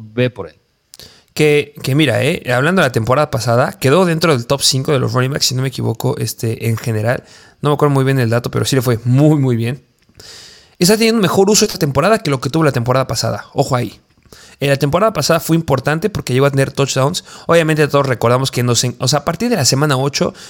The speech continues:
Speaker 2: fue que Joe Mixon le fue irreal. Veinticinco puntos, veintiocho puntos, veinticuatro, treinta y dos. Después se cayó tres semanas, pero regresó para darnos treinta y uno, veintidós. ¿Qué es lo que está pasando ahorita con Joe Mixon?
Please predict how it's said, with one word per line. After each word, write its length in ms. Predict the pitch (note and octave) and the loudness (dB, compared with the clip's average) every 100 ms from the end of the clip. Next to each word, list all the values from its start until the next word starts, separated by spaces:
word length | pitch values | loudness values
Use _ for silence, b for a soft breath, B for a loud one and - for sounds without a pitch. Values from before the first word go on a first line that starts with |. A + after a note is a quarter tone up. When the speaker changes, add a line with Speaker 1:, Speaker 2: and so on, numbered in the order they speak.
| B | B
Speaker 2:
fue 120 | - E3 | -6 -2
que 140 | F#3 | 2
Joe 80 | F3 | 2
Mixon 280 | E3+ D#3+ F#3 | 2 0 0
le 80 | B2 | 0
fue 200 | D3 D3+ | -2 -2
irreal. 540 | D3 C#3+ B2 A#2+ B2+ A#2 | 0 2 4 2 2 0
Veinticinco 480 | A#2 A2+ F3 F3 | -2 -2 0 -2
puntos, 340 | - C#3 A#2 A#2 | -4 -4 0 0
veintiocho 420 | B2 D#3+ - - | 0 -2 -4 -4
puntos, 320 | C3 A#2+ A2+ | -6 -4 -4
veinticuatro, 580 | A#2+ A#2+ - C#3 B2 A2+ | -6 -8 -2 -2 -2 -6
treinta 340 | A#2 A2 A2 | -4 -4 -2
y 40 | A2+ | 0
dos. 240 | C3 B2+ B B - | 0 -2 B B -8
Después 220 | - D#3+ | -2 0
se 60 | |
cayó 180 | E3 C3+ | 2 0
tres 140 | C#3 B2+ | 2 0
semanas, 400 | A#2+ B2+ F3 F3+ | 2 2 0 -2
pero 120 | A#2+ | -2
regresó 280 | A2+ A2+ B2+ | -2 -2 -2
para 140 | C3 | -2
darnos 220 | C#3 C#3 B B B | 0 -4 B B B
treinta 300 | C#3+ B2 A2+ | 0 0 0
y 80 | C3 | 2
uno, 300 | C3+ A2+ G#2+ | 0 0 -2
veintidós. 520 | A2 A#2 C3+ B2 - _ _ _ - B B B B B B B _ | -4 0 0 -2 -6 _ _ _ -20 B B B B B B B _
¿Qué 100 | - | 0
es 60 | A3+ | 2
lo 60 | B3 | 2
que 60 | |
está 200 | F3 F#3 | 0 0
pasando 320 | F#3+ F3+ F3+ E3+ | 0 0 2 2
ahorita 200 | E3 D#3+ | 0 -2
con 140 | C3 | 0
Joe 120 | D3 | 0
Mixon? 440 | D3+ D#3+ - B2 | 0 0 0 -2